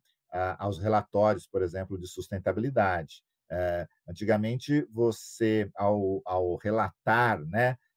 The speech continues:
ah, os seus resultados, eh, no, no, no âmbito da sustentabilidade, muitas vezes você tinha ali, eh, muitos discursos, eh, muitas boas intenções. Hoje isso não basta, você precisa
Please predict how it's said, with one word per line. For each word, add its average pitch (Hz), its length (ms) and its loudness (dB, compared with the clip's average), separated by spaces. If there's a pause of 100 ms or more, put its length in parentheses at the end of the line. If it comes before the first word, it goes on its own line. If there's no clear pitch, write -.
ah, 92 140 0
os 92 220 -2
seus 95 280 0
resultados, 92 1000 0 (260)
eh, 87 920 0 (180)
no, 82 180 -10
no, 85 360 -8
no 82 180 -4
âmbito 92 380 -4
da 82 140 -4
sustentabilidade, 87 1120 -2 (340)
muitas 151 220 -2
vezes 165 160 0
você 160 220 -2
tinha 151 200 -2
ali, 139 160 0
eh, 135 180 4 (180)
muitos 135 300 -4
discursos, 123 1120 0 (240)
eh, 104 240 4
muitas 123 360 -4
boas 127 460 4
intenções. 120 960 -4 (240)
Hoje 147 280 0
isso 147 140 -10
não 160 140 -4
basta, 110 400 4
você 92 180 -8
precisa 117 560 2